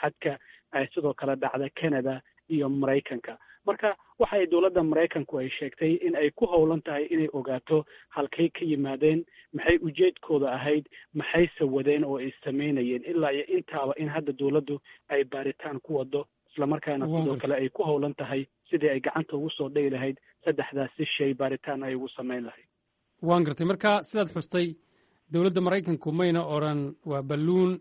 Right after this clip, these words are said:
Speaker 2: iyo ma aha, waxay ku sheegtay walxo. Marka
Speaker 1: Mhm.
Speaker 2: siday uga duwan yihiin tii hore lagu soo riday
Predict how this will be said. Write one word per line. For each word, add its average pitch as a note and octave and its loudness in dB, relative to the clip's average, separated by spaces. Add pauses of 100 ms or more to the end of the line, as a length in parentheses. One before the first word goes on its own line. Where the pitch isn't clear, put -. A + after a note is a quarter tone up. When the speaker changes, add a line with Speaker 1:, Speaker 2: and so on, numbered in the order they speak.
Speaker 2:
iyo C#3 -6
ma D3+ -2
aha, C3+ -8
waxay E3 -6
ku F#3+ -6
sheegtay D3 -6
walxo. C#3 -4 (920)
Marka E3+ 2 (100)
Speaker 1:
Mhm. - -10 (180)
Speaker 2:
siday B3 2
uga G#3+ 2
duwan G#3+ 2
yihiin G3+ 4 (600)
tii G#3+ 2
hore F#3 8
lagu F3 4
soo F3+ 2
riday D3+ 2